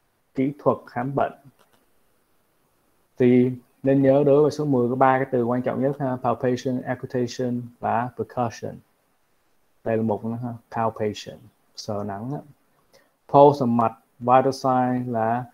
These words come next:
dấu hiệu sinh tồn và body language, ngôn ngữ cơ thể.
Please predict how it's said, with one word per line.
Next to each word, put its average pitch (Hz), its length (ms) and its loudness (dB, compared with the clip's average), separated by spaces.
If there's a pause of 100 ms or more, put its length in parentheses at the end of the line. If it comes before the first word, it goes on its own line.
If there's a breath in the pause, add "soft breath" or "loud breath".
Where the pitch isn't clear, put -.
(240 soft breath)
dấu 123 140 2
hiệu 139 120 2
sinh 120 180 -10
tồn 107 300 -2
và 107 80 -4
body 120 320 0
language, 110 600 -4 (1300)
ngôn 123 240 0
ngữ 117 180 -8
cơ 113 180 -4
thể. 107 220 -10